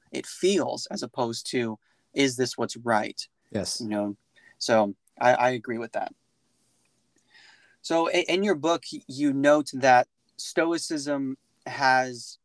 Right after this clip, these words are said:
Speaker 1: its impact on the
Speaker 2: <laughs>
Speaker 1: humanist movement. And what sort of impact do you see as part of, 'cause I, I, I love Stoicism, and I'm, I'm obviously gonna mention it on,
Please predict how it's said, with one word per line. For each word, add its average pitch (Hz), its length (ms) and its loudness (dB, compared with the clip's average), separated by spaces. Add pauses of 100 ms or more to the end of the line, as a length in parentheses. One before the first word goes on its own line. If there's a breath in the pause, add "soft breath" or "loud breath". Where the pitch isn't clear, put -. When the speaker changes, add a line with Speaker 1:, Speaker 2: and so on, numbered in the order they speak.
Speaker 1:
its 135 260 -12
impact 131 680 -6 (180)
on - 200 2
the 117 100 2
Speaker 2:
<laughs> - 160 -14
Speaker 1:
humanist 139 520 -6
movement. 311 440 -4 (360 loud breath)
And 123 460 0 (420)
what 165 260 -6
sort 185 380 -2
of 156 300 -6 (200)
impact 147 480 -4 (340)
do 143 100 -8
you 147 220 -6
see 110 500 -4 (200)
as 127 140 -2
part 123 320 4
of, - 60 -6 (120)
'cause 127 160 -4
I, 123 100 8
I, 127 200 -2 (320 soft breath)
I - 100 2
love 165 240 4
Stoicism, 165 760 -4 (240)
and 127 120 -2
I'm, 117 200 -2
I'm 120 140 -4
obviously 131 320 -2
gonna 127 100 -8
mention 127 300 -6
it 120 120 -4
on, 117 100 -2